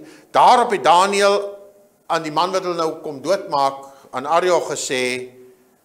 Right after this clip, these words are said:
hy het 'n slim antwoord gegee, want Daniël was 'n slim man. Hy antwoord en sê vir Arioch, die bevelhebber van die koning, "Waarom is die bevel van die kant dan, van die koning se kant dan so streng?"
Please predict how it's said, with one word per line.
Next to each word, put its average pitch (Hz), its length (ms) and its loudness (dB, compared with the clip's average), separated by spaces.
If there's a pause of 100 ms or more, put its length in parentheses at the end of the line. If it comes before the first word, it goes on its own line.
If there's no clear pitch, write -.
(1200)
hy 120 60 -4
het 135 100 -6
'n 170 60 -8
slim 226 260 -2
antwoord 131 400 -4
gegee, 127 160 -12
want 123 120 -10
Daniël 185 340 -2
was 190 180 -6
'n 170 40 -14
slim 175 280 -6
man. 247 300 -4 (1600)
Hy 147 80 2
antwoord 226 360 4
en 208 80 -2
sê 214 180 0
vir 220 100 2
Arioch, 196 520 2
die 147 80 -14
bevelhebber 160 560 0
van 147 120 -4
die 139 120 -8
koning, 110 420 -6 (420)
"Waarom 269 340 4
is 262 80 -4
die 262 80 -6
bevel 240 340 0
van 240 100 -4
die 208 100 -6
kant 208 220 -4
dan, 208 160 -4
van - 240 -6
die 170 180 -12
koning 208 280 -4
se 190 100 -12
kant 196 200 -4
dan 185 120 -4
so 175 100 -8
streng?" 240 760 -6